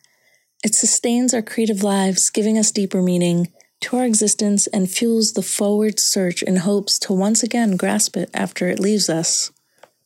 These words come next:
It fills our heart with such vibrancy and wonder,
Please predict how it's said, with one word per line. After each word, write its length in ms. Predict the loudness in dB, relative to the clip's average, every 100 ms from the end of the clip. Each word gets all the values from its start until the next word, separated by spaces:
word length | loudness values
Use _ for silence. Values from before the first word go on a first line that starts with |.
| _ _ _ _ _ _ _ _ _ _ _ _ _ _ _ _ _ _
It 60 | -6
fills 280 | -2 0
our 80 | 0
heart 460 | 0 -2 0 0 -2
with 200 | -4 0
such 480 | 0 0 -2 -4 -2
vibrancy 640 | 0 0 0 0 0 0
and 180 | 2 2
wonder, 520 | 2 2 0 -2 -4